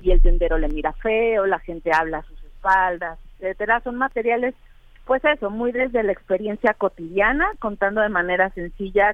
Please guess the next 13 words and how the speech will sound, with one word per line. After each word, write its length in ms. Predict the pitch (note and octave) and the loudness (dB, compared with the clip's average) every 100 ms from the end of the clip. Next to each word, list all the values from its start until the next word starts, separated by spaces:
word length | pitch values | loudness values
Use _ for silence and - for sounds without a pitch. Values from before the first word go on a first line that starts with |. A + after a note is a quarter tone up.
| - | 0
cosas 400 | F#3 F3 F#3+ - | -2 -2 -6 -4
que 120 | E3+ | -2
no 180 | G#3+ C4 | -2 -2
son 160 | C4 | -4
tan 200 | A3 F#3+ | -4 -6
sencillas 600 | F#3 F3 - F#3+ F#3+ C4 - - - - | -10 -14 -8 -6 -4 -4 -8 -14 -16 -12
y 160 | - F#3 | -8 -6
que 480 | - F3+ F3 E3+ E3 | 2 4 4 2 0
nos 180 | G3 G3+ | -4 -2
ponen 320 | G#3+ G#3+ A3+ | -2 -2 -4
frente 340 | A3+ G3 F#3 F3+ | -6 -8 -2 0
a 60 | |
la, 440 | F3 E3+ D#3+ D#3 | 2 2 2 -2